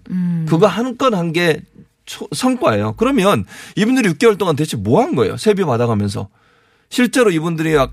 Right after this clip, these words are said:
Speaker 2: 연봉으로 삼천삼백만 원 정도 받는다고 그러거든요. 예천군 같은 경우에. 물론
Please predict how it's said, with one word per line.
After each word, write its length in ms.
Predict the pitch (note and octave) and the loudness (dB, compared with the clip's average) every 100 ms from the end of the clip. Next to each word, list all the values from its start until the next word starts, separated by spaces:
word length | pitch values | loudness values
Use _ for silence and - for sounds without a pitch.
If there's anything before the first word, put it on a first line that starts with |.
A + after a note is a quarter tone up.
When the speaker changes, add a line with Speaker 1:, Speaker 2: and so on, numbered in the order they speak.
| - | -4
Speaker 2:
연봉으로 420 | C#3 C#3 D#3 F3+ D#3 | 0 2 2 0 -2
삼천삼백만 720 | G#3+ G#3 G#3+ G#3 A3+ A3+ G3+ | -2 0 0 2 2 2 2
원 60 | D3 | 0
정도 220 | B2+ A#2 | 0 -2
받는다고 400 | A2+ A#2+ A#2 G#2+ | 0 2 2 2
그러거든요. 280 | G#2 A#2 A#2 | 0 0 0
예천군 380 | A#2+ D#3 A#2+ | 0 0 2
같은 280 | A2 G#2 A2+ | 2 0 0
경우에. 280 | G2+ G2+ A2+ | 0 2 0
물론 300 | A#2 D#3+ E3 | 2 2 2